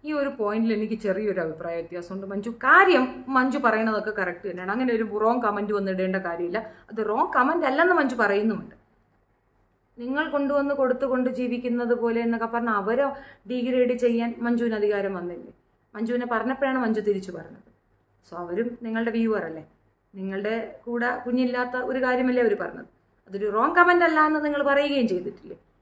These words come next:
പിന്നെ നിങ്ങൾക്ക് ഇത്രയും ദേഷ്യം വരാനുണ്ടായ കാര്യം എന്താ? ഒരു wonder. പിന്നൊരു സംശയം എന്തെന്ന് പറഞ്ഞു കഴിഞ്ഞാൽ,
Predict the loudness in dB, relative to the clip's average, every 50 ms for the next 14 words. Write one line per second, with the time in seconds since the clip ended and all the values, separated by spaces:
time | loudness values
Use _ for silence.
0 | _ _ _ _ _ _ -6 -4 -4 -2 -2 -2 -2 -2 -2 0 0 0 2 2
1 | 2 2 2 0 -4 -4 -4 -4 -2 -2 -2 -2 -4 -4 -4 -6 -6 -4 -4 -6
2 | -6 -8 -10 -14 -16 -20 _ _ _ _ _ _ _ _ _ _ -14 -12 -10 -10
3 | -10 -12 -14 -20 _ _ _ _ _ _ _ _ _ _ _ _ _ _ _ -14
4 | -12 -6 -2 0 2 4 4 4 6 4 4 2 2 0 0 0 0 0 0 0
5 | 0 -2 -2 -2 -2 -2 -2 -2 -2 -4